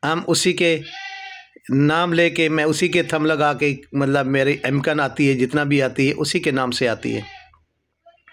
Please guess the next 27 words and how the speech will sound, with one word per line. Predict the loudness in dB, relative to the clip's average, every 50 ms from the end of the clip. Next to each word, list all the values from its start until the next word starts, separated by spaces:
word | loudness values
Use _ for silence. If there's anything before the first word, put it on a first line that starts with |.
| _ _ _ _ _ _ _ _ _ _ _ _ _ _ _ _ 2
तो | 4 4 4 4
बच्चे | 2 0 2 2 2 4
तो | 4 4
बच्चे | 2 2 0 2 4 4
होते | 4 4 2 2 0
हैं, | 0 0 0 -2 -6 -10 _ _ _ _ _ _ _ _ _ _ _ _ _ _ _
देखो | -2 0 2 2
ना, | 2 2 0 -2 -6 -12 -16 -18 -20 -20 -20 -20 -20 _ _ _ _ _ _ _ _ -2
कोई | 2 4 4 4 4
भी | 4 2 2
बच्चा | 2 2 2 2 2 2
हो, | 2 4 4 4
अगर | 4 4 2 2 2 2 2
आप | 2 0 0 0
गुड़ | 2 4 4 4
खा | 2 2 0 2 2
के | 2 2
देख | 4 4 2 4 4
लेना, | 4 4 4 4 2 0 -2 -8 -12 -14 -14 -16 -18 -18 -20 -20 -20 _ _ _ _ _ _ _ -4
गुड़ | 0 2 2 4
खाएं | 4 2 2 2 2 0
तो | 0 0 0
कहीं | 0 2 2 2 2
से | 2 2 2 2
मिर्ची | 2 2 0 0 2 2 2
नहीं | 4 4
होगी, | 4 4 4 4 2 0